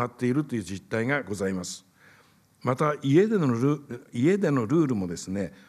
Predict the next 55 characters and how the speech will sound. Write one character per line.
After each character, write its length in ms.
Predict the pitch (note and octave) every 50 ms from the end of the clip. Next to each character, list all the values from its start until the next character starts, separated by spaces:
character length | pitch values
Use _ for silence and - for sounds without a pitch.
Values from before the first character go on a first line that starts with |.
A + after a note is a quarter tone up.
| - _ _
多 240 | - A3+ A#3+ A#3 -
く 100 | - E3+
の 100 | D3 C3
家 160 | - - A#2+ A#2
庭 120 | C#3 C3 C3
で 80 | D3 F#3
は 240 | F3+ C#3 A2 G2 - - - - -
約 240 | B2+ A#2 A2 -
束 280 | - - C#3 A#2+ - C#3
を 60 | B2+
決 140 | B2 - B2+
め 140 | A#2+ B2 B2
て 140 | - - C3
い 100 | B2+ B2
る 180 | B2 A#2+ B2 - - - _ -
も 140 | B2 C3
の 140 | C3 B2+ C#3+
の、 220 | D#3+ E3 C#3 G#2+ - - - - - - _
こ 140 | - - C#3
れ 140 | D#3+ F3+ F#3
も 180 | G3 G3+ F#3
各 340 | F#3+ - F#3 F#3 F3 E3+ D3
学 240 | C3 B2 A2 A#2+ A#2
年 200 | A#2 A#2 A#2 A#2+
で 260 | D3 E3 E3 D#3 - - - _
数 160 | - - C3+
名 260 | C#3+ D#3 E3+ E3+ D#3+ D3+
は 220 | B2+ A2 G2 -
決 180 | - - - A#2+
め 140 | B2+ C#3+
て 120 | C3+ C3 C#3
い 120 | B2 A2+
な 160 | A#2 A#2 A2+
い、 80 | F#2 - - - - _ _ _ _ _ _ _ _
あ 40 | -
る 80 | C3
い 20 | A#2+
は 60 | G#2+
守 320 | G2+ G2+ A2 C#3+ F3+ F#3+
っ 40 | F#3
て 120 | - D3+
い 80 | C3 A#2
な 140 | A2+ A2+ A2
い 80 | G2
と 160 | - - - C#3
い 60 | C#3
う 40 | A#2
実 240 | G2+ G2+ F#2+ -
態 180 | - A2+ G#2+ A#2+
が 100 | D3 D3
ご 80 | A#2 G#2
ざ 140 | F2+ G2+
い 60 | F#2+ F#2
ま 100 | F2 E2+
す。 140 | - -